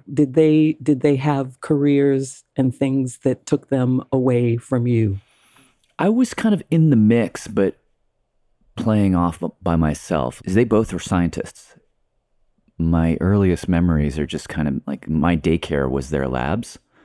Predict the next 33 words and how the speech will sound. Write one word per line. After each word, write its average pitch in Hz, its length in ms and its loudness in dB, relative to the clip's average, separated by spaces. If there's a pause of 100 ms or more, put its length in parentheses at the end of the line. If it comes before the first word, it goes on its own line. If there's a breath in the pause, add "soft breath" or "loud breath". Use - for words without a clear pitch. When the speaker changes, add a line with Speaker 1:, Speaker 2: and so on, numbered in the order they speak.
(500 soft breath)
Speaker 2:
And 80 160 -4
so 78 500 0 (480 loud breath)
my 95 220 2
earliest 95 440 2
memories 80 380 0
are 80 60 -2
just 78 180 -10
kinda 73 220 -4
just 71 200 -8
sitting 80 500 -2
there 69 160 -2
for - 240 -16 (140)
hours. 65 540 -6
It - 100 -20
felt 73 240 -6
like - 260 -8 (240)
days, 69 580 0 (100)
uh, 67 400 -2
while 76 240 -2
they 78 120 -2
finished 76 360 -4
their 73 120 -2
experiments. 73 760 -6 (1160 loud breath)
Where 101 140 2
I 98 60 2
went 95 220 0
to 90 60 -10
school 87 260 0
in 78 100 2
Nashville, 78 520 -2
across - 480 -4
the 80 100 -10
street 80 500 -6